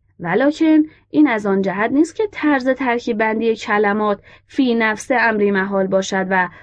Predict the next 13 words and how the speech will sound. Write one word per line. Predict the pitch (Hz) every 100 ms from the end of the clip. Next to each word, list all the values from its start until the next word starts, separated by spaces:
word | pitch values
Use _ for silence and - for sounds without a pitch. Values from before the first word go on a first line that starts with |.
| _
خارج | - 220 202 202 196
از | 185 -
قدرت | 190 185 196 196
بشر | 185 180 180 - 202
بوده | 240 220 185
باشد، | 165 165 185 160 - _ _ _ _ _
چون | - 269 269
می‌بینیم | 269 320 294 269
که | 247 254 226
ترکیب | 202 220 202 - 196
بندی | 202 196 202 285
جملات | 311 294 269 240 226
آن | 220 254 349